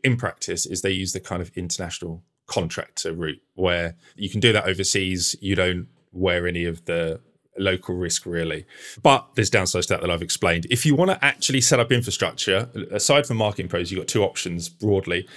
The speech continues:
One, you set up an entity yourself and you have local professionals that run it for you.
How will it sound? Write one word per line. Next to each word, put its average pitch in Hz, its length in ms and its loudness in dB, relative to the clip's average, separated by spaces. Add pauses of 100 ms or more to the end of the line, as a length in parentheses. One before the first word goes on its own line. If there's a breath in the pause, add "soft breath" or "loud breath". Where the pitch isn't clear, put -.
(220 loud breath)
One, 131 320 6
you 101 120 -4
set 101 240 4
up 95 200 0
an 101 100 2
entity 95 320 -2
yourself 110 600 0 (100)
and 87 300 -6
you 85 340 0
have 85 220 -4
local 95 500 0
professionals 87 560 -2
that - 100 -6
run 90 140 -2
it - 100 -8
for - 160 -4
you. 120 160 -2